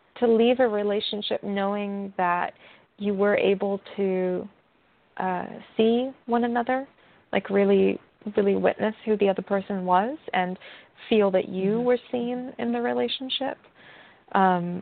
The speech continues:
Speaker 2: Mm-hmm.
Speaker 1: I think that's a really beautiful experience. And to know that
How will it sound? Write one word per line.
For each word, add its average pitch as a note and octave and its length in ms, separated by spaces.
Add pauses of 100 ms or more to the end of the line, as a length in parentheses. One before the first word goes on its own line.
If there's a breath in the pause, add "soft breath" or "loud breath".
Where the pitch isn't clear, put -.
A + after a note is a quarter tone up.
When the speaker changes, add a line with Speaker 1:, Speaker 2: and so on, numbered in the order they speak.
Speaker 2:
Mm-hmm. F3 180 (840)
Speaker 1:
I A3+ 60
think B3 220
that's C4 180
a B3 60
really A3 220
beautiful G3+ 440
experience. G3 800 (320)
And F#3+ 500 (760 loud breath)
to A3+ 80
know G#3 340
that F#3+ 360